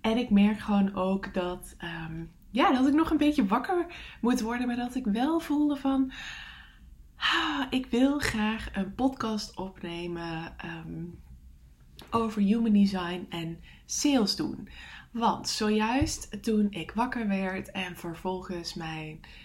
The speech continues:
mail checkte, toen zag ik dat ik een mail had van, eh,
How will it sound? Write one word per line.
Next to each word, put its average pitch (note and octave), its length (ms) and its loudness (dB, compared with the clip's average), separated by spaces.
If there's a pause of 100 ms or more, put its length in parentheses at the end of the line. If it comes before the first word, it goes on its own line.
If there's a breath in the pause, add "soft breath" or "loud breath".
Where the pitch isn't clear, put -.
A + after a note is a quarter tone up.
(340 loud breath)
mail C#4 340 4
checkte, G3+ 680 -2 (1080)
toen A#3 500 2
zag G3+ 320 -2
ik G#3 340 0
dat F#3 280 -2
ik E3+ 320 -8
een E3 200 -6 (100)
mail F#3 260 0
had E3 320 -8
van, D#3+ 440 -8 (420 loud breath)
eh, E3 140 -6